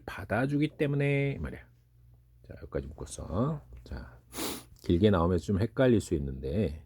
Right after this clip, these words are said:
자, 어떤 믿음이냐면, 자, 여기 that은 동격이에요. 접속사고, 뒤에는 완전하지.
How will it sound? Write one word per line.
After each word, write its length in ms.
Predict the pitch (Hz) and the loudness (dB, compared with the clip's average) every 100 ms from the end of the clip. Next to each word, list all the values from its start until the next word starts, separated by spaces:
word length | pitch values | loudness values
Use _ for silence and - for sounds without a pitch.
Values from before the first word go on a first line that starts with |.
| - | -16
자, 320 | - 90 - | -14 -12 -10
어떤 480 | - - - 156 165 | -4 -4 4 6 8
믿음이냐면, 1300 | 120 101 113 92 76 92 117 123 120 110 104 82 78 - | 8 8 6 6 4 4 6 6 6 6 2 0 -4 -6
자, 100 | 85 | -4
여기 220 | 80 82 | 0 0
that은 440 | 80 76 110 120 - | 0 -2 0 0 0
동격이에요. 1300 | 85 82 80 - _ 87 82 80 69 67 82 123 123 | 0 0 -4 -10 _ -2 0 -2 -2 -2 2 2 2
접속사고, 1200 | - - - 80 - - 71 69 - - 131 147 - | -4 -6 -4 -6 -4 -6 -4 -4 -2 4 4 2 -4
뒤에는 240 | - 78 92 | -2 0 2
완전하지. 1200 | 85 87 92 92 82 80 71 69 67 87 127 151 | 2 2 2 2 0 0 -2 -4 -4 2 2 2